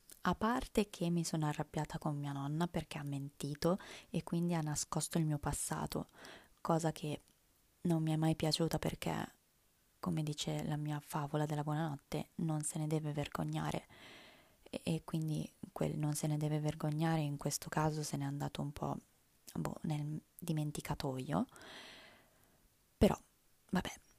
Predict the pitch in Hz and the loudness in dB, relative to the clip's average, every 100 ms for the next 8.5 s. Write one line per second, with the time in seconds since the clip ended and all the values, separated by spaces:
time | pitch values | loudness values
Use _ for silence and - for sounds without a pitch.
0 | - 156 147 165 175 156 156 170 160 160 | 0 0 2 0 0 0 0 2 2 2
1 | 170 160 160 147 151 151 147 156 156 156 | 2 2 2 2 2 2 0 0 0 -2
2 | - 160 160 151 156 151 147 170 156 147 | 0 0 0 -2 0 0 2 2 2 2
3 | 147 147 151 - 151 147 _ - - - | 4 4 2 0 -2 -4 _ -12 -8 -8
4 | _ _ - - - - - - - - | _ _ -16 -6 -4 -2 -2 -2 -2 -6
5 | - 180 165 - - - - _ _ _ | -2 2 4 4 -2 -6 -20 _ _ _
6 | _ - - _ - _ - - - 202 | _ -20 -20 _ -20 _ -10 -10 0 2
7 | - 214 202 160 160 - 185 - 175 - | 6 6 6 4 4 2 0 4 2 4
8 | 170 - - 147 | 0 0 -2 -2